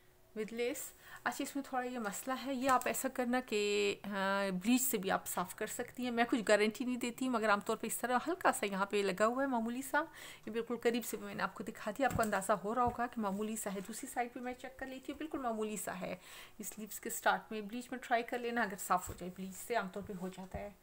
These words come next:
दूसरा स्लीव, ज़ाहिर है लेफ्ट ओवर का स्टॉक है, इस वजह से मैं check कर रही हूँ। ये मामूली सा स्लीव्स के साथ यहाँ पर है।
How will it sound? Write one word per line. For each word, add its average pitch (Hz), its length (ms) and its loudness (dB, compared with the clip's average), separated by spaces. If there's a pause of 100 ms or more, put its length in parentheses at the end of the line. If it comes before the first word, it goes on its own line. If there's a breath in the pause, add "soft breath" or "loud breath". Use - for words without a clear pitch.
(680 loud breath)
दूसरा 240 460 4
स्लीव, - 1400 -14
ज़ाहिर 277 220 -4
है 240 60 -4
लेफ्ट 240 200 -2
ओवर 269 140 2
का 269 80 -2
स्टॉक 254 300 2
है, 254 60 -2
इस 202 140 -8
वजह 202 140 -4
से 220 140 -6
मैं 202 100 -4
check 190 300 -8
कर 185 80 -6
रही 185 180 -8
हूँ। 208 160 -6 (420 loud breath)
ये 262 160 -4
मामूली 220 380 -2
सा 226 100 -8
स्लीव्स - 380 -6
के 190 120 -12
साथ - 380 -8
यहाँ 185 280 -12
पर 214 60 -12
है। 202 280 -10